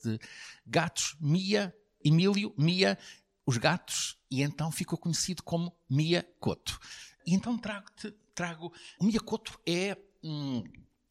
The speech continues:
é para mim um extraordinário escritor da língua, da língua portuguesa,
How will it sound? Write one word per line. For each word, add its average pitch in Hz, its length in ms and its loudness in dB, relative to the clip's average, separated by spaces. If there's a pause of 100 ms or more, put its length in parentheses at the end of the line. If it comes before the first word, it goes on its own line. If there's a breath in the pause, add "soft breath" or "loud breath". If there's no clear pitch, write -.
é 107 80 -8
para 104 140 -6
mim 107 120 0
um 101 60 -4
extraordinário 117 600 2
escritor 104 560 -2 (360 loud breath)
da 101 160 -4
língua, 95 680 -4
da 98 100 -6
língua 95 260 -6
portuguesa, - 580 -6